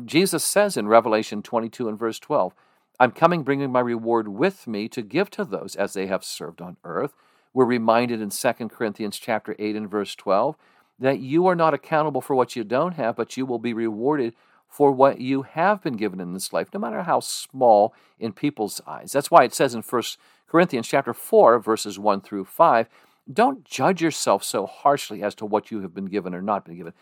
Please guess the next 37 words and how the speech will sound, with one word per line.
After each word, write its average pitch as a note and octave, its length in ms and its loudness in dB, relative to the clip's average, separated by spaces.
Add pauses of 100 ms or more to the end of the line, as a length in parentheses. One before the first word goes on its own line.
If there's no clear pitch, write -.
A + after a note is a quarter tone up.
(140)
and G#2 120 -6
don't A2+ 180 6
let A#2+ 120 4
anybody D3+ 320 4
else B3 240 4
judge F#2 320 -4
you, D2 140 -18 (420)
because B2+ 300 -2
as C3 100 -4
you've E3 140 4
been D3 100 0
faithful, G3+ 880 2 (380)
faithful, - 880 -2 (560)
you A2 260 -2
will A2 300 0
receive F#2+ 680 -10
praise." - 720 -14 (420)
We F#2 120 -10
look D3+ 240 4
at F3+ 100 -4
this D#3+ 280 -2
here, C#3+ 380 2
and A#2+ 200 -2
we A#2 80 -4
can A2+ 140 -8
agree A2 360 -4
with B2 240 -6
Paul A2+ 460 8
when A2 100 -4
he G2+ 80 -8
says G2+ 380 -6
this. - 280 -10 (320)
In F#3+ 120 -14
Second E3 480 0
Timothy C#3+ 400 -6
chapter A#2+ 440 -6
four, C3 540 2